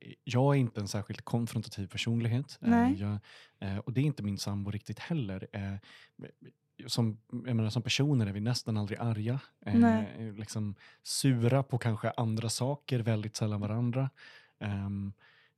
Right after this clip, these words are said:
Speaker 1: ja, eh, gjort mycket saker tillsammans såklart, men också haft våra egna liv. Alltså, eh, helt andra, eh, jag håller på mycket mer med politik och den biten än, än vad min sambo gör.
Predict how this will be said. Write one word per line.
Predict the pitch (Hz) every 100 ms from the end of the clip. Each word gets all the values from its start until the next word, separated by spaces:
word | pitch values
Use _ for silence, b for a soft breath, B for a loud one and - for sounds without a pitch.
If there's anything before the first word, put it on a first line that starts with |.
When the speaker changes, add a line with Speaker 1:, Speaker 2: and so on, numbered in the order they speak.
| - 131 120
Speaker 1:
ja, | 131 107 95 _ _ -
eh, | 120 - - 127 - -
gjort | 135 110 123 113
mycket | 120 113
saker | 110 -
tillsammans | - 143 170 160
såklart, | - 113 110
men | 120
också | 135 -
haft | 101 107 -
våra | 110
egna | 107 98 101
liv. | 110 165 147 117
Alltså, | 104 - 110 107 107
eh, | 113 113 110 107 113 117
helt | 127 131 135 - -
andra, | 127 113 110 117 117
eh, | - 107 107
jag | 113 120 123 - B B B
håller | 127
på | 120
mycket | 120 -
mer | 117 135
med | 147 131
politik | 131 - 127 131 -
och | 120
den | 120 123
biten | 120 123 - 113
än, | 113 110
än | 117 113
vad | 107
min | 104
sambo | - 113 120 120
gör. | 123 123 123